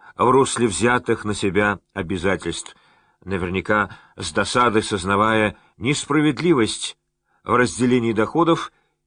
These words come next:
и глупое распыление капиталов, не так ли? Джордж был вынужден сподобиться на неопределенный кивок. Таким образом, — прозвучал вывод, —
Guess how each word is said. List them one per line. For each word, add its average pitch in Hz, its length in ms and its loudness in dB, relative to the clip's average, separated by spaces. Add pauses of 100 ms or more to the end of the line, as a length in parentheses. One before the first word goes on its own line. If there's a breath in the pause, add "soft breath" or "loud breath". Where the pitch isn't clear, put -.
(340)
и 185 160 -4
глупое 196 760 2
распыление 143 680 0
капиталов, 80 800 -6 (100)
не 123 140 -10
так 202 240 -12
ли? - 160 -14 (1600)
Джордж 110 400 0
был 113 300 2
вынужден 104 560 -4
сподобиться 98 840 -4 (180)
на 87 220 -4
неопределенный 90 800 -2
кивок. 71 520 -8 (1700)
Таким 226 320 -2
образом, — 190 560 2 (180)
прозвучал 113 640 0
вывод, — 104 520 -2